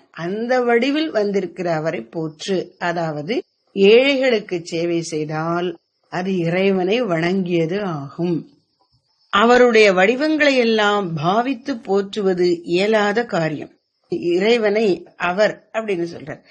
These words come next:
அவரே உலகனைத்துமாயுள்ளார். அவருடைய வடிவங்களை எல்லாம், இறைவனுடைய எல்லா வடிவங்களையும் பாவித்து போற்றுவது. இது எல்லாம், இது இறைவன், இது இறைவன், இது இறைவன் என்று சொல்லி ஒவ்வொன்றுக்கும்,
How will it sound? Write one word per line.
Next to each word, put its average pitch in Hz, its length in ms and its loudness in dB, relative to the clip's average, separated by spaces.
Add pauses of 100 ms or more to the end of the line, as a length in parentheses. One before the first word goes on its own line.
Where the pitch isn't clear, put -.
(160)
அவரே 196 480 2
உலகனைத்துமாயுள்ளார். 196 1300 0 (400)
அவருடைய 285 640 4
வடிவங்களை 202 600 0
எல்லாம், 165 500 0
இறைவனுடைய 214 920 0 (220)
எல்லா 214 600 4
வடிவங்களையும் 185 800 0 (460)
பாவித்து 220 640 -2
போற்றுவது. 196 600 -4 (220)
இது 196 160 4
எல்லாம், 196 280 4
இது 190 220 0
இறைவன், 180 480 0 (140)
இது 190 220 2
இறைவன், 190 480 2
இது 180 220 0
இறைவன் 220 440 0
என்று 196 260 -2
சொல்லி 214 360 -2 (180)
ஒவ்வொன்றுக்கும், 285 920 2